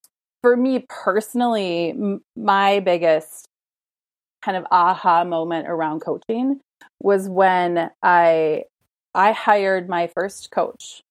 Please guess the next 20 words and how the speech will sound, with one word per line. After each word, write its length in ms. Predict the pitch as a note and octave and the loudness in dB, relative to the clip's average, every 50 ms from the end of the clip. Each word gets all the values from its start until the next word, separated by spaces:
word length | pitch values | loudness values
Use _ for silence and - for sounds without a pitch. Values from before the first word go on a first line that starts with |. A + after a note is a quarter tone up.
| _ _ _ - | _ _ _ -8
because 340 | G#3+ - - G3+ G#3 G3 | -4 0 0 0 2 2
it 140 | G#3+ G3 - | 0 -2 0
was 340 | G3+ G3+ G#3+ A#3+ C#4 D4+ C4+ | 2 4 4 4 4 2 0
very 280 | G3+ F#3+ F#3+ F#3 F#3 F3+ | 0 0 0 0 0 2
much 280 | F3+ E3+ D#3 - - | 2 0 0 0 -2
of 140 | F3 E3+ E3+ | -2 0 2
a, 340 | E3 E3 D#3+ D#3+ D#3+ D#3 - _ _ _ _ _ _ _ _ _ - | 4 4 4 4 2 0 -2 _ _ _ _ _ _ _ _ _ -8
I 60 | F3+ | -8
could 460 | - - - - E4 F4 F4 A#3+ G3+ | -8 -8 -4 0 2 2 2 2 2
figure 240 | - F#3+ E3+ F3+ F3 | 0 0 2 2 2
this 200 | E3+ E3+ E3 - | 2 0 0 0
out 220 | - E3 E3+ - | 0 0 2 2
all 200 | - D#3+ E3 E3 | 2 4 4 4
on 120 | E3 E3 E3 | 4 2 0
my 200 | E3 D#3+ E3 E3 | -2 -4 -4 -2
own, 280 | D#3+ D#3+ D#3+ D#3 D#3+ | -2 -4 -4 -4 -6
but 340 | E3 - E3+ E3 D#3+ D#3 - _ _ _ _ _ - | -4 0 0 0 0 0 -4 _ _ _ _ _ 2
I 120 | G3+ G#3+ G#3 | 4 4 4
was 160 | A3 G#3 - | 4 2 2
already 500 | - G3 G#3 A3 G#3+ G#3+ G3 F#3+ F#3+ | 2 2 4 4 2 0 0 0 -2